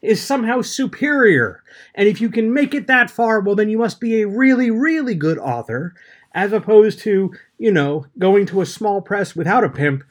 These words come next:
means you're, like, less good somehow. And then, of course, if you're self-publishing, well, then what are you, like a child with a Xerox machine? This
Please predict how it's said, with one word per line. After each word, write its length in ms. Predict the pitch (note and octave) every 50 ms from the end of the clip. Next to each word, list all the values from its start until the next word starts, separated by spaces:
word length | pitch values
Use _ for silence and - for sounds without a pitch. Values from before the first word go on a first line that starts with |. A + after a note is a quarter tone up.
| - - - - _ -
means 320 | G3 G3+ G#3 G#3+ G3 D#3
you're, 180 | F3 F#3+ F#3 F3+
like, 440 | F3+ F3 F3 D#3+ C#3+ C3 - - - _ _ _ _ -
less 440 | A#2 A#2 B2+ D3 G3 A3 - - -
good 420 | D#3+ C#3+ D3 G3+ C4 C#4+ A#3+ A3+
somehow. 640 | - - C4+ C#4 C4 A#3+ C4 C#4+ D4+ D#4 D#4+ C4+ - - _ _ _ _ _ _ _ - - -
And 100 | A#3+ A#3
then, 80 | A3 G#3+
of 80 | -
course, 240 | - A3+ G#3+ F3+ -
if 100 | G#3+ F3+
you're 140 | G3 F#3+ E3
self-publishing, 1200 | - - - - - D#3 D#3+ F#3 E3+ C3+ - - - D#3 C3 C3 C3 B2+ - C#3 B2+ A#2+ A#2 - - - - _ _ -
well, 320 | F3+ E3 D#3+ D3+ D3+ - -
then 480 | D3 C3+ E3 D#3 D3+ D3 C#3+ C#3 - _ _
what 380 | - - - - G3+ D3+ E3+ D#3+
are 80 | D3
you, 180 | C3+ A#2+ A#2 A#2
like 200 | A2 A2 A2 -
a 80 | A2+ G#2+
child 460 | - - D#3 D#3 E3 G3 G#3+ G#3 E3+
with 120 | D#3+ C#3
a 40 | C#3
Xerox 520 | B2 B2 E3 G#3 A3+ A#3 B3 A#3+ A#3+ -
machine? 500 | C4 C4 B3+ - C4 C4 C#4+ C#4+ B3+ - _ _ _ _ _ _ _ _ - - _ _ _ _ _ _ _ -
This 640 | F#3 D#3 C#3+ D3+ G3+ A#3+ D4 E4 C4+ - - -